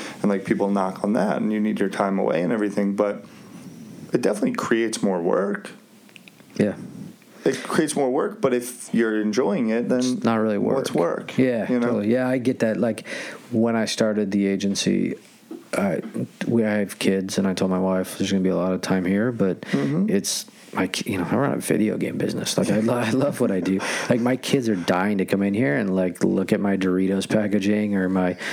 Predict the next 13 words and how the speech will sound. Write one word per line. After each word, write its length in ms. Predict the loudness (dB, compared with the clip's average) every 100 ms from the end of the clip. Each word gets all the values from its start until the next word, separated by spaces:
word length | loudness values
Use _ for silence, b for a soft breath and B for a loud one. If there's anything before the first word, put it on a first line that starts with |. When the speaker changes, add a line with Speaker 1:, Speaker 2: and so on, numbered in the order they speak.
| B
Speaker 2:
sodas 600 | -2 0 2 2 2 0 0
and 100 | 2
play 140 | 2
video. 280 | 2 2 2
Speaker 1:
Totally. 240 | 2 0
Speaker 2:
Like, 80 | 2
it's 180 | 0 0
just 220 | 0 2
a 60 | 2
great 240 | 2 0
thing, 300 | 0 0 2
and 180 | 0 2
it's, 300 | 0 0 -4